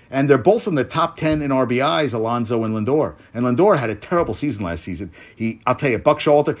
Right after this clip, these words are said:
I think they were trying to rip his jacket or take off his jacket. Showalter was like, "I'm having none of this shit."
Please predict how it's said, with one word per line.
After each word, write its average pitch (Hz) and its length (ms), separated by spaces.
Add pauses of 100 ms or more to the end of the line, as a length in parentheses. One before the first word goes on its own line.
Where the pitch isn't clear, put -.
(180)
I 202 60
think 233 120
they 254 60
were 180 80
trying 156 200
to - 20
rip 147 200
his 135 140
jacket 135 300
or 120 60
take 131 180
off 127 60
his 110 80
jacket. 123 440
Showalter 127 280
was 104 120
like, 95 160 (100)
"I'm 110 120
having 92 180
none 80 140
of 69 40
this 67 140
shit." - 240